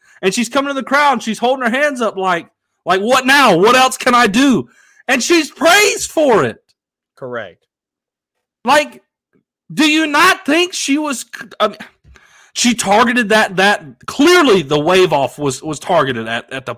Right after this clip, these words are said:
Speaker 1: at the player. Clearly the, the "I can't, you can't see me" was targeted at Hailey Van Lith. Like, every girl that went back and forth with her, she did it to them.
Speaker 2: And,
Speaker 1: And
Speaker 2: and
Speaker 1: Angel
Speaker 2: going
Speaker 1: Reese
Speaker 2: to
Speaker 1: was
Speaker 2: the
Speaker 1: just
Speaker 2: crowd,
Speaker 1: returning the
Speaker 2: that's,
Speaker 1: favor.
Speaker 2: that's targeting the opponent's fans.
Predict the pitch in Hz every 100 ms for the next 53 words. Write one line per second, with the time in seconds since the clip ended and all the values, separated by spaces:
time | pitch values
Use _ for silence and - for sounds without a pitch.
0 | - 127 123 123 123 110 95 107 _ _
1 | _ _ - 285 330 330 247 185 - _
2 | _ 165 208 190 156 196 185 214 233 254
3 | 233 190 151 196 - 247 190 - 247 247
4 | 202 151 123 _ 175 185 220 220 208 175
5 | 156 190 185 156 156 147 135 113 - _
6 | _ _ _ 175 190 - - 262 285 294
7 | 262 269 226 196 175 202 151 175 214 226
8 | - 175 220 254 240 254 277 262 _ _
9 | - - 254 220 233 247 233 - 247 180
10 | 220 135 95 _ _ _ _ _ 147 147
11 | 160 175 160 208 269 262 247 240 190 185
12 | 170 214 175 190 226 196 170 180 135 113
13 | - - - 180 - _ 165 160 180 190
14 | 185 175 175 - 147 160 - - 214 262
15 | 98 82 _